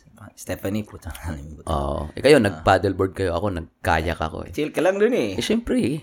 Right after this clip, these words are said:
Speaker 2: Mas gusto ko kayak, Brad, para milalagyanan yung cooler ko.
Speaker 1: <laughs>
Speaker 2: Mas pwede ako humiga.
Speaker 1: Ah.
Speaker 2: Oh, di ba?
Speaker 1: Yan yung goal ko. By the end of this summer, makaka-handstand na ako. Na, ay, headstand. Head, handstand.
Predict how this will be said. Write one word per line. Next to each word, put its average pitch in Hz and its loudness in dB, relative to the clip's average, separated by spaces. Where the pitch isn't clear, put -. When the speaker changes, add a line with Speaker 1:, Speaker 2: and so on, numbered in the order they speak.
Speaker 2:
Mas 120 0
gusto 175 2
ko 175 2
kayak, 101 6
Brad, 110 0
para 92 2
milalagyanan 98 4
yung 87 -4
cooler 92 4
ko. 107 4
Speaker 1:
<laughs> 202 -2
Speaker 2:
Mas 208 0
pwede 107 6
ako 101 4
humiga. 101 2
Speaker 1:
Ah. 69 -10
Speaker 2:
Oh, 82 -10
di 85 -6
ba? 90 -6
Speaker 1:
Yan 135 0
yung 127 2
goal 127 8
ko. 95 4
By 101 2
the 104 2
end 120 4
of 107 0
this 104 0
summer, 87 -2
makaka-handstand 90 -4
na 82 -4
ako. 65 -6
Na, 85 -8
ay, 95 0
headstand. 85 0
Head, - -20
handstand. 76 -16